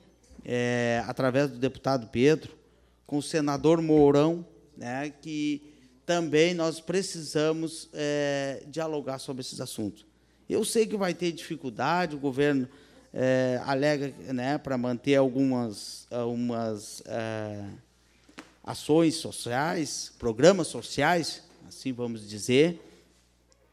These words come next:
né, que está, ah, muito, ah, tem muita,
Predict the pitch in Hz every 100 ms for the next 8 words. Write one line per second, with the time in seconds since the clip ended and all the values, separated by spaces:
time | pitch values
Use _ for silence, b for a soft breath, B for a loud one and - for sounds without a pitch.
0 | - 107 123 127 143 127 - 127 131 120
1 | b b b b _ - - 135 123 120
2 | 117 113 85 127 147 175 175 156 139 135
3 | 113 131 127 143 135 139 151 143 131 107